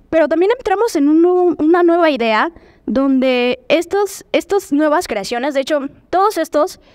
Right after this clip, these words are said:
son, eh, Sora, bueno, ya les platicaron, es, eh, generar video a través de, em,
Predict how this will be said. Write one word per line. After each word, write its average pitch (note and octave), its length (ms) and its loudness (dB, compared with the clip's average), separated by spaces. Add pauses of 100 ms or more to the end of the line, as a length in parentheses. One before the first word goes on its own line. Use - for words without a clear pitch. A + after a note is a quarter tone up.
(100)
son, B3+ 480 -2 (120)
eh, A3+ 320 -2 (160)
Sora, G4 240 0 (220)
bueno, A3+ 180 0
ya A3 160 0
les A3 220 -2
platicaron, D#4 640 0
es, A#3 380 -4 (100)
eh, G#3+ 300 0
generar A#3+ 380 0
video C#4 460 0 (300)
a A3 160 0
través A3+ 540 -2
de, A#3 440 -2
em, G3 480 -4